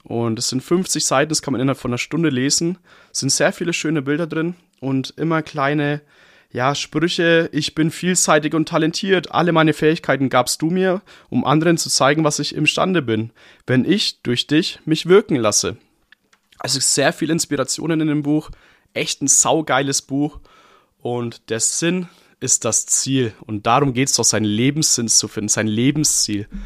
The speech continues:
Und danach kann man alles ausrichten. Deswegen Buchtipp der Woche.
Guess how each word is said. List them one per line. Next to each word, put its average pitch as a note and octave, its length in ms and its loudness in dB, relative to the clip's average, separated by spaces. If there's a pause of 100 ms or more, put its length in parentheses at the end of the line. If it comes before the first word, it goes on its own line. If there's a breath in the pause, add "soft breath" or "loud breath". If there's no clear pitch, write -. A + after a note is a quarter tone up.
(180 loud breath)
Und A2+ 180 -4
danach A#2 360 2
kann B2 160 -6
man A#2 100 -2
alles C3 340 0
ausrichten. - 680 -6 (440 soft breath)
Deswegen C#3 420 0
Buchtipp C#3+ 320 -6
der A#2 160 -2
Woche. D#3 380 0